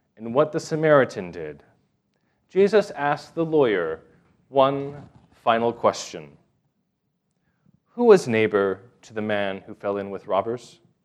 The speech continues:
The answer from the lawyer is quite telling.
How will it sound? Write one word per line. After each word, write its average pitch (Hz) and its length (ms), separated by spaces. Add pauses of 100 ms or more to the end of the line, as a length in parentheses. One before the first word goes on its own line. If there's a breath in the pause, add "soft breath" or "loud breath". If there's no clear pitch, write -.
(1400)
The 127 140
answer 175 520
from 156 160
the 139 100
lawyer 131 460
is 104 160
quite 113 360
telling. 95 440